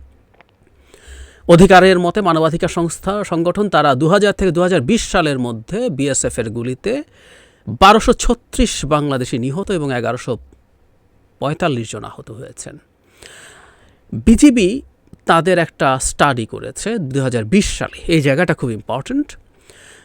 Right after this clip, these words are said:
গবেষণায় বলা হয়েছে, একটু মন দিয়ে শুনি, বিএসএফ মাত্র দুই থেকে তিন রাউন্ড ফায়ার করেই বাংলাদেশি দুইজন নাগরিককে হত্যা করছে, এতে তাদের পূর্ব করিপ-, পরিকল্পনার ধারণা পাওয়া যায়। দুই তিন রাউন্ড করে দুজন মরে যায়।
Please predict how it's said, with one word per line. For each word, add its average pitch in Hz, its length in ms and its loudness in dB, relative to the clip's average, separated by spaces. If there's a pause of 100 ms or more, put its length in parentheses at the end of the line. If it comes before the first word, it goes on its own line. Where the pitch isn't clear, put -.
(160)
গবেষণায় 254 440 4
বলা 240 200 4
হয়েছে, 202 540 4 (180)
একটু 208 220 0
মন 123 200 2
দিয়ে 113 140 -4
শুনি, 202 320 -4
বিএসএফ 240 460 6 (200)
মাত্র 233 560 2
দুই 208 240 2
থেকে 247 240 2
তিন 214 240 0
রাউন্ড 208 240 2
ফায়ার 190 300 4
করেই 202 380 0 (220)
বাংলাদেশি 165 520 -2
দুইজন 156 280 0
নাগরিককে 147 560 -4
হত্যা 131 280 -8
করছে, 117 380 -8
এতে 147 180 -6
তাদের 135 220 -6 (100)
পূর্ব 202 300 -2
করিপ-, 143 460 -6
পরিকল্পনার 127 640 -6 (180)
ধারণা 113 400 -8
পাওয়া - 300 -18
যায়। - 280 -20 (840)
দুই 214 220 4
তিন 233 220 0
রাউন্ড 202 220 2
করে 196 180 -2
দুজন 143 300 0
মরে 101 260 -12
যায়। - 140 -18